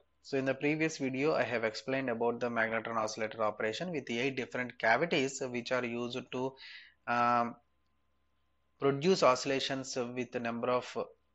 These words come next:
oscillations inside because of the an-, cathode and the anode, so that the electron will move between the cathode and anode because of the magnetic field. When there is no magnetic field, the electron will be attracted by the anode from the cathode,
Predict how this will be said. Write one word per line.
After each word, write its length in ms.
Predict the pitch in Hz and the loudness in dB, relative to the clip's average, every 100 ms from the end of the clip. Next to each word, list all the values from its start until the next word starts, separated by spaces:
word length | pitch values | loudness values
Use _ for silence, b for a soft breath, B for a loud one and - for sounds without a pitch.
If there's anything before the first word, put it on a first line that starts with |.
| _ 110 | _ -6
oscillations 540 | 110 113 113 117 110 | -4 -4 -6 -8 -8
inside 460 | 107 107 113 110 110 | -10 -2 2 2 0
because 320 | 104 110 110 | -4 -4 -2
of 140 | 107 | -2
the 180 | 117 107 | -4 -2
an-, 320 | 110 107 110 - - | -2 -2 -4 -10 -4
cathode 340 | 104 104 110 | -4 -2 -6
and 180 | 107 104 | -6 -4
the 160 | 151 226 | -2 -2
anode, 500 | - 110 101 98 107 | -2 -6 -4 -6 -6
so 100 | - | -4
that 220 | 120 123 | -2 0
the 80 | 123 | 2
electron 400 | 117 117 127 127 | 2 2 -2 0
will 100 | 123 | -2
move 260 | 120 123 127 | -2 -2 -2
between 320 | 123 127 123 | -2 -4 -4
the 80 | 120 | -2
cathode 360 | 117 113 131 | 2 2 2
and 180 | 139 135 | -2 0
anode 320 | 131 143 185 | 0 0 -2
because 220 | 147 127 120 | -2 -2 -2
of 120 | 120 | -2
the 80 | 117 | -2
magnetic 400 | 113 113 113 - | -2 -2 -6 -10
field. 220 | 101 101 - B B B B B _ | -8 -8 -10 B B B B B _
When 380 | 135 147 156 151 | 4 4 2 6
there 160 | 147 | 6
is 100 | 139 | 6
no 160 | 147 175 | 4 6
magnetic 380 | 180 180 180 180 | 8 6 6 0
field, 320 | - 202 208 | 2 2 6
the 80 | 147 | 6
electron 340 | 131 147 143 | 6 2 0
will 120 | 143 | 0
be 120 | 143 139 | 2 0
attracted 540 | 117 127 123 139 135 | 2 0 0 0 0
by 100 | 139 | 0
the 200 | 139 139 | 2 0
anode 320 | 139 139 143 | 0 0 -2
from 180 | 143 143 | -2 -2
the 80 | 143 | 0
cathode, 460 | 147 147 165 190 | 2 2 2 0